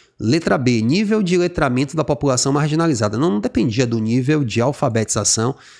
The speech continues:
dessa população. Não, era, era oral, então era aquela coisa falada, o que é mais ainda suscetível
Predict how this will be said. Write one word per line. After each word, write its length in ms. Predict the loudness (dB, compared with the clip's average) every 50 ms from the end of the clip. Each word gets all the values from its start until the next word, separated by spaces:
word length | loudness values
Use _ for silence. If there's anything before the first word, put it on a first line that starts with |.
| -20 _ -4
dessa 260 | -2 -2 0 -2 -2
população. 640 | -6 -8 -8 -8 -8 -8 -6 -6 -4 -6 -6 -8 -10 _ _ -14
Não, 160 | -10 -8 -6
era, 180 | -4 -4 -4 -2 -2
era 120 | 0 0
oral, 560 | 0 2 2 2 2 2 2 0 -2 -2 -6 -8
então 160 | -6 -4 -4
era 140 | -2 -2 -4
aquela 280 | -4 -2 -2 -2 0 0
coisa 240 | 0 0 0 0
falada, 580 | -2 -2 -4 -4 -2 -2 -2 -2 -2 0 0 -2
o 40 | -2
que 160 | -2 -2 -2
é 40 | 0
mais 300 | 0 -2 -2 -2 -2 -2
ainda 340 | -2 0 0 0 0 0 -2
suscetível 680 | -2 -2 -4 -2 -2 -4 -2 -2 -2 0 0 0 -2